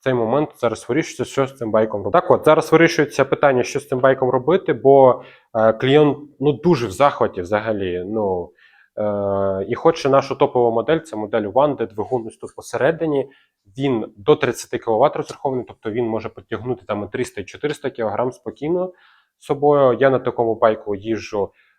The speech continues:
от дев'ять місяців в рік, поки, скажімо так, е,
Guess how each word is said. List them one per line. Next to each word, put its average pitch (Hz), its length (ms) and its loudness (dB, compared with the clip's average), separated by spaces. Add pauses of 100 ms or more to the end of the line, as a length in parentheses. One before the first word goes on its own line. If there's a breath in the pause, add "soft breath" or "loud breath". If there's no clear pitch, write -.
от 98 380 -4
дев'ять 117 300 0
місяців 110 380 -8
в 113 60 0
рік, 196 240 -2
поки, 123 600 2 (220)
скажімо 110 340 -2
так, 95 180 -4 (580)
е, 110 480 -4